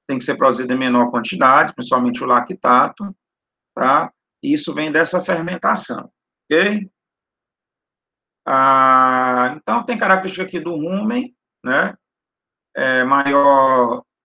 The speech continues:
maior dos, dos, é, dos proestômagos, né? Tem as papilas musculares, é, a função dele é armazenar e misturar o alimento. Um ambiente anaeróbico,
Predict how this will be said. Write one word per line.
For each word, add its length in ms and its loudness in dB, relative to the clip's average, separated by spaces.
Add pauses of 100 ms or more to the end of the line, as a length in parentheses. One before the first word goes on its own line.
(760)
maior 380 2
dos, 560 -8
dos, 960 -10 (1000)
é, 360 0
dos 280 -8
proestômagos, 1500 -2
né? 260 -4 (800)
Tem 160 0
as 160 -2
papilas 520 -2
musculares, 1160 -2 (280)
é, 100 -4
a 80 0
função 320 -6
dele 160 0
é 20 4
armazenar 520 -2
e 20 -4
misturar 400 -2
o 60 4
alimento. 680 0 (1160)
Um 100 0
ambiente 400 -2
anaeróbico, 1000 2